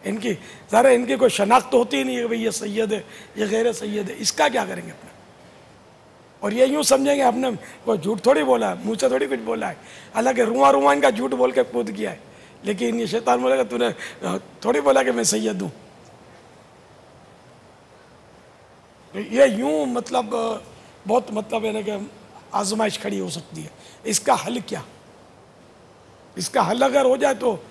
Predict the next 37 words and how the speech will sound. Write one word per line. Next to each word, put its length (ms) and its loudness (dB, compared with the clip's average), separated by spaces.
सादात 400 2
किराम 320 0
की 100 -4
ज़ियारत 380 0
तो 300 -4
ज़ाहिर 280 -2
सादत 440 -6
है, 80 -20
पता 220 -2
ही 60 4
नहीं 120 0
चलेगा 320 2
कि 100 -4
ये 300 -2
जो 100 4
मिल 260 0
रहे 120 0
हैं 80 0
ये 60 0
सैयद 380 -2
हैं 60 -2
या 120 -4
नहीं 200 -8
है। 80 -16
और 60 -12
सैयदों 460 0
की 60 -6
तो 80 0
बारी 300 0
भी 120 -4
नहीं 120 -4
आएगी, 220 -2
वो 120 -2
तो 140 -6
नए 300 0
होंगे 240 0
तो 160 -4